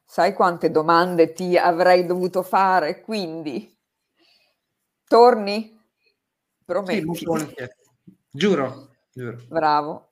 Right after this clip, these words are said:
Speaker 2: Se
Speaker 1: Allora,
Speaker 2: mi richiamate io torno. <laughs>
Speaker 1: ovvio, io ti richiamo perché tutte queste
Speaker 2: Ok.
Speaker 1: domande che ti devo fare
Speaker 2: Non me le hai
Speaker 1: no,
Speaker 2: fatte.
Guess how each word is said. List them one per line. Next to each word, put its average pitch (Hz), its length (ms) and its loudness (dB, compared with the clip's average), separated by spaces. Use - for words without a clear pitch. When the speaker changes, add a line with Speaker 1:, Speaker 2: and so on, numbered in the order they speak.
Speaker 2:
Se - 120 -10
Speaker 1:
Allora, 165 320 2
Speaker 2:
mi 175 80 0
richiamate 180 500 -2
io 135 160 -4
torno. 117 380 -8
<laughs> - 320 0
Speaker 1:
ovvio, 165 840 0
io 202 200 -4
ti 190 140 -4
richiamo 233 440 0
perché 190 420 -4
tutte 269 300 -12
queste 247 220 -8
Speaker 2:
Ok. 233 60 -2
Speaker 1:
domande 233 340 -4
che 240 100 -8
ti 220 120 -4
devo 185 180 -2
fare 170 720 0
Speaker 2:
Non 175 160 0
me 185 80 4
le 180 60 6
hai 156 60 0
Speaker 1:
no, 139 100 2
Speaker 2:
fatte. 120 360 -8